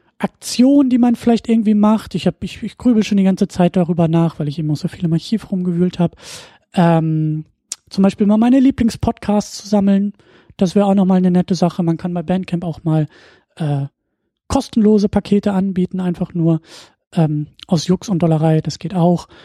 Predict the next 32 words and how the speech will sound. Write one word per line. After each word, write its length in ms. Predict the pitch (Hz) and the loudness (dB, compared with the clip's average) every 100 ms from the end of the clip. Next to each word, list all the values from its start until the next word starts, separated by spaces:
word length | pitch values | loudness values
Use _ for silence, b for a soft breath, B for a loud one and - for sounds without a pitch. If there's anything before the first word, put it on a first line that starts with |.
| B B | B B
Und 140 | - | -2
da 80 | 180 | 2
wären 140 | 185 | 2
vielleicht 220 | 180 185 165 | 2 -2 -2
so 120 | 160 | -2
meine 160 | 151 | 2
Lieblingspodcasts 1040 | 156 220 - 196 - 185 - - 170 165 - | 2 2 0 -4 -2 -2 -2 -2 0 0 -2
oder 120 | 147 | -6
meine 200 | 139 143 | -4 -4
Lieblingsfilme 760 | 143 165 160 147 - 240 196 | -2 -4 -4 -4 0 0 2
mal 140 | 180 180 | 2 0
ein 40 | |
schönes 300 | 170 175 165 | 0 -2 -4
Paket. 600 | - 170 - 165 165 - B B B B B _ | -6 -12 -2 0 0 -2 B B B B B _
Ähm, 500 | - 156 151 147 147 147 _ - b _ | 0 2 2 -2 -6 -10 _ -20 b _
so 160 | 190 | 2
solche 260 | 170 165 165 | 4 2 2
Sachen 280 | 156 147 - | 0 -2 -2
könnte 200 | 156 - | -4 -2
ich 80 | |
mir 100 | 175 | -4
auch 120 | 196 170 | -4 -4
vorstellen. 720 | - 175 - 175 165 160 156 B B B B _ | 0 0 0 0 2 0 -6 B B B B _
Äh, 160 | - 151 | -4 -4
ich 140 | - | -2
hoffe, 180 | 165 165 | -2 0
dass 140 | 156 | 0
da 100 | - | 2
in 80 | 151 | 0
Zukunft 400 | - - 160 - | 0 -4 -10 -12
ein 80 | 151 | -10
paar, 380 | - 156 147 147 | -4 0 0 -2